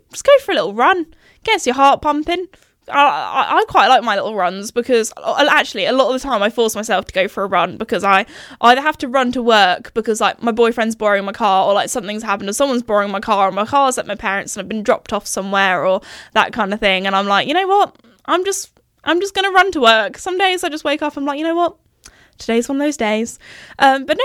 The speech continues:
my runs really are really lovely because there's loads of cows near where we are. So a lot of the time, actually, it's quite, oh, sorry, I had a little hiccup then. It's quite nice, actually, <laughs> when I get to the cow fields because I always walk through them because I feel like,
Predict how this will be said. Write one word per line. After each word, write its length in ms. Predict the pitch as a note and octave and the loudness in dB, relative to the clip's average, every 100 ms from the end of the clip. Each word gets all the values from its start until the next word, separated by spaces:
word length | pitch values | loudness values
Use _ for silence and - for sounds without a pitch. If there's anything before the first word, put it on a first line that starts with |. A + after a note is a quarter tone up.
| B4 | 0
my 140 | A#4 | 0
runs 280 | A#4 B4 A#4 | 2 0 0
really 220 | F4 D#4+ - | -2 -2 0
are 120 | B3 | -2
really 260 | B3+ C#4+ | 0 2
lovely 260 | A#3+ A3+ F3+ | 2 2 0
because 240 | G#3+ A3+ | -2 -2
there's 160 | B3 A#3+ | -2 0
loads 200 | B3 C#4 | 0 0
of 120 | E4 | -4
cows 800 | - - F#3+ F#3+ A#3 C#4+ - - - | -8 -4 0 0 0 -4 -6 -8 -4
near 240 | A3+ G3 | -2 0
where 140 | G3 | 0
we 120 | G3 F#3+ | 0 0
are. 300 | G3 G#3 A#3+ | 2 0 -2
So 220 | A#3 G3+ | -2 0
a 20 | |
lot 180 | G#3+ A#3+ | 0 0
of 80 | C#4+ | -2
the 60 | |
time, 160 | C4+ B3 | -2 -2
actually, 400 | F#3+ - A#3+ A#3 - - | -2 -4 -4 -6 -10 -6
it's 120 | - C#4 | -4 -2
quite, 220 | - - - _ - - _ - | -2 -2 -4 _ -20 -20 _ -6
oh, 100 | G4+ | -2
sorry, 220 | - E3+ | 0 -2
I 20 | |
had 120 | G#3+ | -2
a 40 | F#3+ | -4
little 100 | - | -4
hiccup 320 | A3+ - - | -6 -10 -8
then. 240 | F#3+ A#3 - _ | -8 -8 -10 _
It's 160 | C4 | -2
quite 240 | - G4+ D4 | 2 2 4
nice, 240 | D#4 D#4 | 0 0
actually, 440 | - - - E3+ B3+ | -2 -4 -6 -4 0
<laughs> 60 | |
when 80 | D4 | 2
I 120 | D#4+ | 2
get 160 | B3 - | 2 0
to 60 | B3 | -2
the 60 | |
cow 280 | A#3 B3+ A#3 | 0 2 2
fields 380 | A#3+ G3+ G3+ A3+ | 0 -4 -6 -8
because 180 | A3 A#3 | -6 0
I 40 | |
always 200 | A3 A#3+ | 2 2
walk 240 | A3+ A3 | 2 0
through 140 | - G3+ | -2 -4
them 180 | F3+ F#3+ | -4 -6
because 160 | A#3 | -6
I 80 | G#3 | -6
feel 160 | A3 G3+ | 0 2
like, 220 | F#3+ | 0